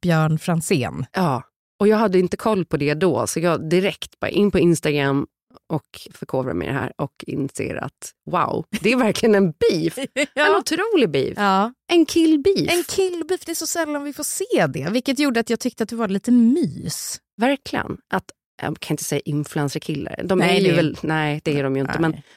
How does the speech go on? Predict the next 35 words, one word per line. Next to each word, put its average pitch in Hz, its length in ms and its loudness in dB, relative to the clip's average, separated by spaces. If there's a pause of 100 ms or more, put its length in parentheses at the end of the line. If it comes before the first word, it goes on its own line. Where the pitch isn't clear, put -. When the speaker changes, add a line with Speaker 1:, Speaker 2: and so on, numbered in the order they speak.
Speaker 2:
men 196 140 2
ändå 190 280 4
typ - 260 -2
att 147 140 -4
så - 80 -2
här, 147 80 -2
vuxna 185 500 0
män 175 400 2
bråkar 156 680 -2 (160)
på 196 80 -2
internet. 185 600 -2
Speaker 1:
Mm. 220 300 2 (300)
Speaker 2:
Och - 180 -4
det 165 80 2 (140)
är 151 40 -4
inte 143 880 0 (220)
geniet 156 680 0
eller 139 200 -2
Kalle 147 220 -4
Schulman. 160 540 -2
Speaker 1:
<laughs> - 40 -14
Nej, 285 160 4 (360)
precis, - 600 -4
precis. - 540 -4 (280)
Nej, 269 120 2
men 285 180 4
då 311 280 4
var 233 220 2
det 208 80 -6
ju 196 240 -4
att 185 240 -4 (280)
Sebastian 185 560 -2
hade 170 200 -2
sett, - 480 -8
eh, 160 240 0